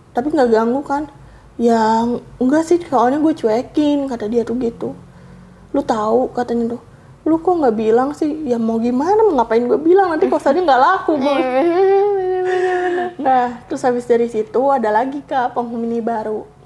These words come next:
Speaker 2: Hmm.
Speaker 1: Penghuni barunya ini di depan kamar aku dia milihnya tuh.
Speaker 2: Mm-mm.
Speaker 1: Terus aku bilang, "Kok milihnya kamar ini, kenapa nggak kamar yang pojok aja, enak, banyak angin?" Eh, terus dia bilang ini, "Nggak tahu kenapa di kamar itu tuh nggak nyaman aja hawanya tuh," katanya tuh.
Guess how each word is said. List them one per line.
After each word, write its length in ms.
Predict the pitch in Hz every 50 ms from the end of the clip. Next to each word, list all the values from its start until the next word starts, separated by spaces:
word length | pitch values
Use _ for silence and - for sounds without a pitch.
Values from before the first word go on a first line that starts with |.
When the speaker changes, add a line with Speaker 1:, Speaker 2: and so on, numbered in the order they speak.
| - - -
Speaker 2:
Hmm. 640 | - - 226 226 226 226 226 226 226 220 214 208
Speaker 1:
Penghuni 400 | 208 247 247 240 254 240 247 240
barunya 420 | 233 233 226 226 233 233 233 226 220
ini 220 | 220 226 254 302 294
di 100 | 285 254
depan 320 | 220 208 202 - 220 233 240
kamar 340 | 247 247 254 254 262 262 262
aku 140 | - 285
dia 120 | 254 269 262
milihnya 460 | 254 240 240 233 233 233 233 226 233
tuh. 160 | - - - - - -
Speaker 2:
Mm-mm. 360 | 381 - - - - 220 214 214 - - - - - - - - - -
Speaker 1:
Terus 140 | - 262 -
aku 160 | 262 247 262
bilang, 400 | 240 240 247 247 240 233 233 247
"Kok 160 | - - - 311
milihnya 400 | 320 302 262 262 269 294 311 311
kamar 240 | 277 254 220 208
ini, 240 | 214 190 220 247 269
kenapa 240 | - 254 233 226 247
nggak 240 | 226 220 220 214 220
kamar 240 | 214 196 208 202 202
yang 160 | 214 220 220
pojok 320 | - 202 208 233 226 -
aja, 240 | - 269 294 311 302
enak, 300 | 247 285 294 294 294 -
banyak 260 | 240 233 240 240 233 233
angin?" 540 | - 233 269 269 269 269 262 262 269 269 - - - - - - - - - - - - - - - - - -
Eh, 400 | - - 240 233 226 226 226 226 226 226
terus 160 | - 269 269
dia 160 | - 277 269
bilang 240 | 262 - 247 233 233
ini, 140 | 240 240 247 - - - - - - -
"Nggak 180 | - 262 254 254
tahu 160 | 254 240 247 247
kenapa 460 | 240 240 254 269 302 294 - - 330
di 100 | 294 294
kamar 300 | 269 - 247 240 233 226
itu 200 | 233 233 - 254
tuh 120 | 262 320
nggak 200 | 311 302 277 247
nyaman 320 | 233 226 208 220 214 208 202
aja 300 | - - 294 302 294 285 262
hawanya 400 | 254 247 240 233 240 240 247 262 269
tuh," 260 | - - 311 302 294
katanya 400 | 302 - 262 240 - 233 233 233
tuh. 240 | 233 - 240 240 -